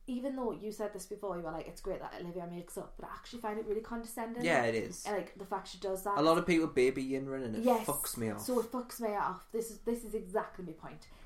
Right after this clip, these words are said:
Speaker 1: It fucks me off that people baby Yinrun because she's a fully grown ass woman. But it fucks me off that Yinrun wants to be babied because I think that's fake.
Speaker 2: Right.
Speaker 1: So <sighs> I can't, I can't even explain it. It's just basically, like,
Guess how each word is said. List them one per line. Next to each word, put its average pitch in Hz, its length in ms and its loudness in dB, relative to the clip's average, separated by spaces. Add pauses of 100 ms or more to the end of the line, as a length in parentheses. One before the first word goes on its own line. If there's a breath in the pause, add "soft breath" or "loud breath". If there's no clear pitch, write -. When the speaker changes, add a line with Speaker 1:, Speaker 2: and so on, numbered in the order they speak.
Speaker 1:
It - 120 -14
fucks 277 280 2
me 285 100 -2
off 254 200 -2
that 233 120 -4
people - 160 -6
baby 202 380 2
Yinrun 170 340 -4
because 170 380 -8
she's 185 260 -8
a 180 60 -6
fully 180 260 -4
grown 165 300 -8
ass 165 200 -12
woman. 151 280 -10 (400 soft breath)
But 226 100 2
it - 240 -6
fucks 226 280 -6
me 208 40 0
off 202 200 -6
that 202 160 -4
Yinrun 196 480 -2
wants 175 260 -4
to - 80 -12
be 190 100 -6
babied 185 400 -2
because - 200 -14
I 185 60 -10
think 180 180 -10
that's 180 240 -12
fake. 160 480 -8 (160 loud breath)
Speaker 2:
Right. 101 200 -6
Speaker 1:
So 185 460 0 (460)
<sighs> - 400 -20
I - 840 -16
can't, 180 200 -8 (180)
I - 720 -10
can't 233 160 -4
even 247 160 -4
explain 185 480 -6
it. 190 120 -6 (400 loud breath)
It's - 200 -6
just 208 220 -2
basically, 190 560 0
like, 175 340 -4